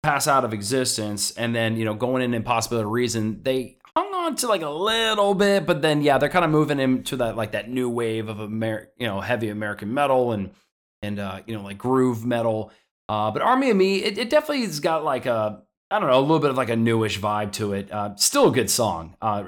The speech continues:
it's really good. So following that, you have From Autumn, uh, Autumn to Ashes, obviously non-nu metal band, but then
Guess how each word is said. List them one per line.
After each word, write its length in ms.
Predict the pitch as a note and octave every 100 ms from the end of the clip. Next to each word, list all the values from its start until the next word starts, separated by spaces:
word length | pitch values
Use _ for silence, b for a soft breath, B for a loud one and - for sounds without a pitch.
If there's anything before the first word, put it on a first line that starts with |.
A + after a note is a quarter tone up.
| G#2
it's 200 | A2 A#2+
really 160 | A2
good. 300 | G2 F#2 F2 _ _ _ _ _
So 200 | D#3 C3+
following 400 | C3 A3+ A3 G3
that, 260 | D#3+ E3 D3+
you 60 |
have 200 | C#3 C3
From 180 | - C3
Autumn, 300 | B2+ C#3 C#3
uh, 280 | A#2+ - -
Autumn 440 | B2 - C3+ C#3
to 120 | B2+ B2
Ashes, 480 | B2 A#2+ B2 A#2
obviously 340 | A#2 A#2 A2+ A2+
non-nu 520 | G#2+ B2 B2 B2 A#2+
metal 240 | A2+ A2
band, 360 | G#2+ A2 A2 A2
but 160 | A2 G#2
then 440 | A#2 A2+ A2+